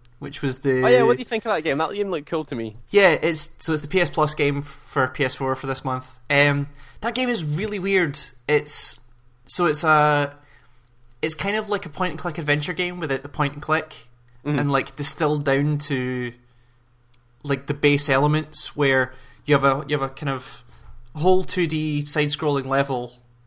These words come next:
Speaker 1: which is, it's in three D, but it's essentially two D scrolling
Speaker 2: Yeah.
Speaker 1: level.
Speaker 2: Yeah.
Speaker 1: And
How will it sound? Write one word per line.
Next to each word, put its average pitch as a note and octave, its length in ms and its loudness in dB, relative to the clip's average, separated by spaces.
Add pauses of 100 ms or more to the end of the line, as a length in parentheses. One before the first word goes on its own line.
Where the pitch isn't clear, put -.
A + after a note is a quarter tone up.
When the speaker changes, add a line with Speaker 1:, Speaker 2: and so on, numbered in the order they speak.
(140)
Speaker 1:
which C#3 180 -12
is, A#2+ 220 -6
it's C#3+ 160 -4
in C3+ 100 -2
three C3 140 -4
D, B2 140 -6
but A2 100 -8
it's - 80 -6
essentially A#2+ 320 -6
two C#3 140 -6
D A#2+ 240 -8 (140)
scrolling B2+ 340 -6
Speaker 2:
Yeah. B2+ 40 -8
Speaker 1:
level. B2 300 -4 (320)
Speaker 2:
Yeah. C#3+ 260 4
Speaker 1:
And C#3 400 0